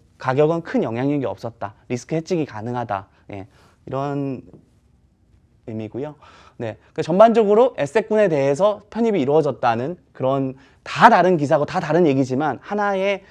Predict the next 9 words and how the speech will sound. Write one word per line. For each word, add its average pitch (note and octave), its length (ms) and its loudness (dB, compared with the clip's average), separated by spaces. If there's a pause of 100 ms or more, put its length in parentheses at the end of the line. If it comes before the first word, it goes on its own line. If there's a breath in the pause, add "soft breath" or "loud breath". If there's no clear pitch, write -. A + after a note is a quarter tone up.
(140 soft breath)
관통하는 F#3+ 520 0
메시지는 C3 460 -4
거기에 C3 300 -6
있다. G#2+ 300 -8
이렇게 A#2 220 -12
보시면 A2 280 -12
되겠습니다. G2+ 480 -18 (360 loud breath)
그 - 40 -14
다음에 D#3+ 540 0